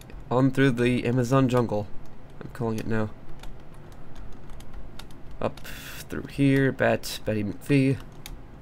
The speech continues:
Let's go. It's just terrible that I have to run through all this. And I'm going to have to bring in the horses through all this, so I may wanna find a different route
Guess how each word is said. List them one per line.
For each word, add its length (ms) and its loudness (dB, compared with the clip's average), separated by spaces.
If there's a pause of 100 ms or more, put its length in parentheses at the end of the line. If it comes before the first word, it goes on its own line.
(2750)
Let's 140 -12
go. 420 0 (720)
It's 200 -6
just 340 -4
terrible 360 6
that 120 6
I 20 6
have 140 4
to 80 2
run 160 4
through 180 4
all 120 6
this. 320 0 (680)
And 140 8
I'm 80 8
going 200 6
to 60 8
have 60 6
to 60 -4
bring 200 6
in 60 4
the 80 2
horses 380 6
through 280 0
all 60 2
this, 200 0
so 600 2 (840)
I 40 -2
may 280 8
wanna 180 6
find 180 4
a 40 4
different 360 2
route 500 2